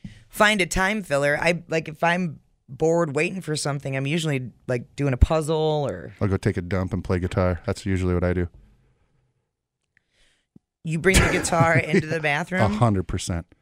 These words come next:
Speaker 2: You'll sit there for hours. You gotta watch it 'cause you'll end up with a hemorrhoid or something.
Speaker 1: Well, you'll end up, your legs will be numb. You'll fall right over.
Speaker 2: That, that happened.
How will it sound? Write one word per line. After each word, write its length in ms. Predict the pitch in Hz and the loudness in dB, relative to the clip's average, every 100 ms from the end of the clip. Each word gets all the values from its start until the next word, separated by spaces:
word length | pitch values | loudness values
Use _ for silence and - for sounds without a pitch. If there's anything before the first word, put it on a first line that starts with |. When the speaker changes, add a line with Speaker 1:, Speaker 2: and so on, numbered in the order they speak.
| _ _ - | _ _ -2
Speaker 2:
You'll 140 | 120 | -2
sit 280 | 98 - 117 | 0 0 2
there 140 | 117 | 2
for 200 | 104 107 | 0 -2
hours. 360 | 98 101 90 85 | -2 0 0 0
You 140 | 98 | -2
gotta 200 | 98 110 | 2 2
watch 320 | 101 98 113 - | 4 2 0 -2
it 60 | |
'cause 160 | - 87 | -10 -8
you'll 120 | 92 | -4
end 80 | 98 | -4
up 60 | |
with 100 | 87 | -4
a 60 | 80 | -6
hemorrhoid 200 | 98 110 87 | -6 -4 -6
or 40 | 85 | -6
something. 100 | 87 | 0
Speaker 1:
Well, 200 | 196 190 | 2 4
you'll 260 | 196 190 | 2 0
end 260 | 170 180 196 | 0 -2 0
up, 200 | 208 196 | 0 0
your 140 | 170 | 0
legs 220 | 180 196 208 | 0 0 0
will 60 | |
be 80 | 175 | -2
numb. 340 | 156 147 131 | 0 0 0
You'll 100 | 123 | -4
fall 260 | 127 175 170 | -2 2 4
right 200 | 175 180 | 4 2
over. 260 | 202 220 123 | 0 0 0
Speaker 2:
That, 120 | 104 | 2
that 140 | 104 | 2
happened. 440 | 95 98 92 80 | 2 2 2 -2